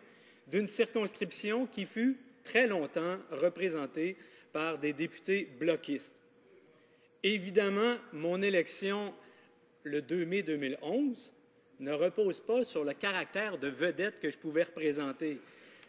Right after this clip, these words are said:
L'ensemble des Trifluviens et Trifluviennes, dans une très vaste majorité, je dirais pas l'ensemble, mais une très vaste majorité, comme une très vaste majorité des Québécois, ont dit clairement : « On est mûr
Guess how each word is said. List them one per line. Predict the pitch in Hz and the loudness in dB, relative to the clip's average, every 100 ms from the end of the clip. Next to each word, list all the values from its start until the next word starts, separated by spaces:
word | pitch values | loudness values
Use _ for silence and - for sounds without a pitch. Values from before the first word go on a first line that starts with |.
| - _ - | -20 _ -18
L'ensemble | - 135 247 240 - 269 254 | -4 2 4 4 4 4 4
des | 175 | 2
Trifluviens | 180 180 185 180 170 214 | 0 -4 -4 -4 2 4
et | 185 | 4
Trifluviennes, | 160 175 175 180 226 | 0 -4 -2 2 2
dans | 180 147 | 0 0
une | 151 | -2
très | - - 302 247 | -4 2 4 4
vaste | 220 196 | 4 2
majorité, | 190 170 156 151 139 254 | 0 2 4 4 2 -2
je | 160 | 0
dirais | 139 | -2
pas | 139 | 0
l'ensemble, | 139 143 254 269 | -2 -2 -2 -2
mais | 147 | -2
une | |
très | 143 - 285 | -2 2 4
vaste | 226 185 180 | 4 0 0
majorité, | 151 131 127 - 202 269 302 - - - - - | -2 -2 -4 0 2 2 -2 -14 -20 -20 -12 2
comme | 277 220 | 4 4
une | 170 | 0
très | - 302 302 | 0 2 4
vaste | 214 - | 2 2
majorité | 165 151 151 147 170 | 0 2 2 2 0
des | 196 | -2
Québécois, | 151 147 127 - 143 175 233 - - - _ - | -2 -2 -4 -2 0 0 -2 -10 -20 -20 _ -4
ont | 180 | -2
dit | 151 151 240 | -2 -2 2
clairement : « | 190 139 135 143 180 - - _ _ _ _ _ | 2 2 0 -2 -4 -6 -20 _ _ _ _ _
On | 147 147 | -6 -4
est | 165 | -2
mûr | 160 165 208 247 | -2 -2 0 -2